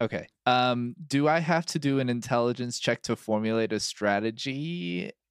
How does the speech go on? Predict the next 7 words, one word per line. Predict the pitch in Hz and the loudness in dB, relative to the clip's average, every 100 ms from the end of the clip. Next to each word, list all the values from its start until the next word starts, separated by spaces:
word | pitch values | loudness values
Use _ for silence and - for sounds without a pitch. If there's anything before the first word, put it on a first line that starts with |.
| - | -8
i-, | 127 - | -4 0
as | 120 120 | 2 2
opposed | - 117 117 - | 0 2 0 0
to | 110 | 0
regularly | 104 104 104 101 101 | 0 0 -2 -2 -2
attacking? | 92 - 92 - - - - 131 _ _ - - | -2 -2 -4 -4 -12 -14 -14 -16 _ _ -20 -4
Or, | 110 101 98 95 92 87 | 0 2 0 0 -2 -6